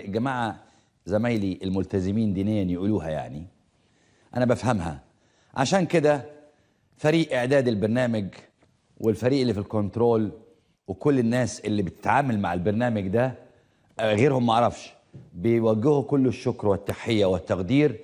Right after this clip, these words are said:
لفخامة جلالة، آه، حاجات عبد الفتاح السيسي، لأنهم بيقولوا لك: "لولا أنت ما كناش اشتغلنا". يعني بصراحة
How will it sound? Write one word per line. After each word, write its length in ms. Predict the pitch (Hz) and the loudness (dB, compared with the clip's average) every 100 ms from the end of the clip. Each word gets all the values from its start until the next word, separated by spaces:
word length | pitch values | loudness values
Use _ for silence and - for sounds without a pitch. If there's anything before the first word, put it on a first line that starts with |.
| - - - _ | -20 -20 -20 _
لفخامة 680 | 90 110 113 113 - 151 131 | 0 0 2 -2 0 0 0
جلالة، 680 | 101 82 113 127 131 123 120 120 | -2 0 2 4 4 0 -2 -4
آه، 840 | 104 107 104 107 104 101 - 101 | -2 -2 -4 -4 -8 -12 -12 -12
حاجات 520 | - - 120 147 - | -8 -2 2 2 2
عبد 200 | 101 107 | 0 0
الفتاح 320 | 110 113 104 | 0 0 -4
السيسي، 440 | 95 92 - - - _ _ _ | -6 -10 -16 -20 -20 _ _ _
لأنهم 640 | 92 117 120 135 135 123 - - - | -2 2 2 2 2 0 -4 -12 -8
بيقولوا 400 | 92 113 117 143 | 2 4 6 6
لك: 320 | 123 117 - - | 6 2 -4 -4
"لولا 260 | 117 135 147 | 2 4 4
أنت 340 | 120 107 107 98 | 2 0 -2 -2
ما 120 | 95 110 | -4 -2
كناش 300 | 117 123 110 | 0 0 -2
اشتغلنا". 600 | 101 127 139 117 90 73 - _ _ _ | 0 2 2 2 -4 -10 -18 _ _ _
يعني 340 | - 110 107 104 | 0 0 2 -2
بصراحة 600 | 90 92 143 160 - | -4 0 2 2 0